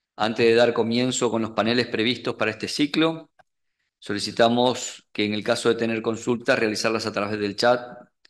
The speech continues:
las cuales serán atendidas dependiendo del tiempo, y al finalizar de la intervención, los panelistas o posteriormente vía mail serán respo-, respondidas. Pasamos entonces a presentar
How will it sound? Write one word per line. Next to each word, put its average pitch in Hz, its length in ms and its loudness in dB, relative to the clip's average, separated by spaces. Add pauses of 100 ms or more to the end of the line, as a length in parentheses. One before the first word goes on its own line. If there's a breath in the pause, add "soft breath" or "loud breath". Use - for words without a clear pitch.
(140)
las 117 160 0
cuales 123 340 4
serán 113 200 0
atendidas 117 500 0
dependiendo 107 460 -4
del 107 140 -4
tiempo, 123 640 0
y 113 100 2
al 110 60 2
finalizar 113 420 0
de 117 100 2
la 117 60 2
intervención, 113 720 -2
los 120 100 -4
panelistas 107 600 -4
o 98 120 -6
posteriormente 110 600 -2
vía 113 180 2
mail 113 220 -4
serán 101 280 -6
respo-, 98 360 -14 (140)
respondidas. 90 720 -6 (1000 loud breath)
Pasamos 156 380 4
entonces 147 400 -2
a 135 80 0
presentar 120 720 0